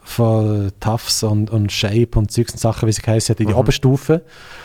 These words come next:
Speaker 1: Und der Lehrer hat das erzählt, wo der ist irgendwie mit denen in die Schule. Und er hat gesagt, ja, sei doch mal ein Kollege von ihm, etliche Jahre später dorthin irgendwo besuchen. Und er sei völlig schockiert gewesen, dass es auf dem Land sei, dass es gar nicht irgendwie so, so ein halbes Ghetto sei und so. Das habe ich irgendwie noch lustig gefunden, weil, ja.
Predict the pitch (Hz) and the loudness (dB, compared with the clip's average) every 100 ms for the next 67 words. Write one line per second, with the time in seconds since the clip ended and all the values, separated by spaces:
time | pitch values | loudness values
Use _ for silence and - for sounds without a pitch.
0 | - - - 113 113 110 131 139 131 - | -20 -20 -4 0 0 2 4 4 2 -2
1 | - - 113 123 - 113 113 120 113 110 | -6 -2 2 2 2 0 0 0 2 2
2 | 113 113 - 123 143 113 - - - - | 4 2 2 4 4 2 -4 -20 -20 -20
3 | - - - 101 110 107 110 - - 120 | -20 -10 -4 -2 -2 -2 0 0 2 2
4 | 107 - 107 120 135 - 117 120 110 104 | 2 0 2 2 0 -2 0 2 2 2
5 | 95 - - - 123 123 117 113 - 123 | 0 -6 -6 -2 0 2 0 0 0 0
6 | 113 - 120 123 110 113 - 123 139 127 | 0 -2 0 0 2 2 2 2 2 2
7 | 107 - - - 139 139 - - 131 - | -4 -6 -6 0 0 0 -4 2 2 0
8 | 107 101 101 120 101 110 101 143 - 139 | -6 -4 -2 -2 0 0 0 -2 0 0
9 | 117 - - - 113 117 113 120 113 110 | 0 -4 -4 -2 0 2 0 0 2 0
10 | - 101 95 - - - - - 113 120 | 2 0 -2 -6 -18 -16 -14 -4 0 0
11 | - 123 139 143 131 131 127 - 113 123 | 0 -2 0 0 2 2 0 0 2 2
12 | 127 123 110 120 - - 107 104 101 101 | 4 4 2 0 -4 -2 0 2 2 0
13 | - - - - - - 95 | -2 -16 -18 -18 -16 -4 -4